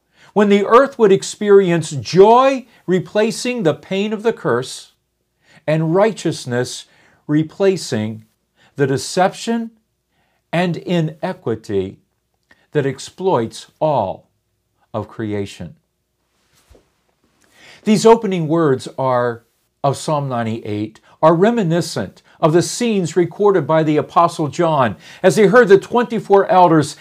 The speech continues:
sing a new song about the salvation accomplished by the Lamb on behalf of people from every tribe and language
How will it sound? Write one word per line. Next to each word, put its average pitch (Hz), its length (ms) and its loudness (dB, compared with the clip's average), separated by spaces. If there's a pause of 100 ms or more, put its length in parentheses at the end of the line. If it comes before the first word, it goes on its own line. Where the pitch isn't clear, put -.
(120)
sing 226 380 0
a 185 240 0
new 208 320 0
song 143 720 -2 (1040)
about 160 360 4
the 151 100 -4
salvation 170 840 -2
accomplished - 1160 -8 (520)
by 160 340 4
the 247 140 -2
Lamb 120 600 -2 (440)
on 190 240 4
behalf 131 560 -2 (880)
of 160 180 4
people 185 380 -2
from 143 220 -6
every 120 240 -2
tribe 151 680 -2 (640)
and 120 240 -4
language 95 800 -8